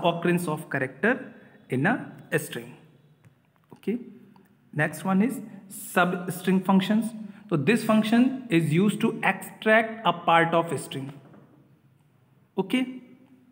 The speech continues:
mean, look at this example. So in this example, string S is equal to computer, and the question is string P is equal to S dot substring three.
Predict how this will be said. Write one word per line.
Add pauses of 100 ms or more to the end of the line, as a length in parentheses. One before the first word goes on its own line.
(960)
mean,
look
at
this
example.
So
in
this
example, (100)
string
S
is
equal
to
computer, (400)
and
the
question
is
string
P
is
equal
to
S
dot
substring
three.